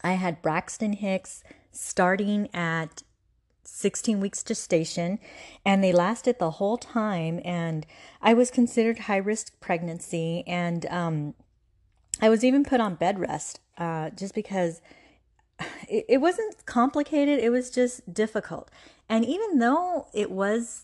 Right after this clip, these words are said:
difficult and tiring and, you know, I, I needed to watch my diet, um, it was still a really good <laughs> pregnancy, I think. And when she was born, um, she didn't get much sleep. She was tongue-tied. So breastfeeding her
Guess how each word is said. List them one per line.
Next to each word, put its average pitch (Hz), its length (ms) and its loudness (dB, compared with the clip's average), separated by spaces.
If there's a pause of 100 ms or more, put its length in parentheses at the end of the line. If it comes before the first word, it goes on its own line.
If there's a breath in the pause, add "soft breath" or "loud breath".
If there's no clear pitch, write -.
difficult 254 640 -4
and 180 160 -4
tiring 185 720 -6
and, 165 280 -8
you 165 40 -6
know, 156 180 -4
I, 156 260 -4
I 175 40 -4
needed 165 240 -2
to 156 60 -4
watch 151 260 -6
my 151 120 -4
diet, 233 680 0 (560 loud breath)
um, 185 420 -2 (260)
it 247 80 6
was 370 160 4
still 339 240 4
a 311 60 4
really 247 220 6
good 240 220 4
<laughs> - 0 -
pregnancy, 220 560 0
I 262 140 0
think. 160 440 -4 (1000 loud breath)
And 226 180 8
when 226 120 4
she - 180 -2
was 233 200 0
born, 262 640 2
um, 190 440 0
she - 240 -6
didn't 247 280 4
get 247 180 4
much 196 180 -4
sleep. 240 520 0
She - 180 -6
was 160 200 -4
tongue-tied. 214 840 -2
So 180 300 2
breastfeeding 226 680 0
her 196 280 -2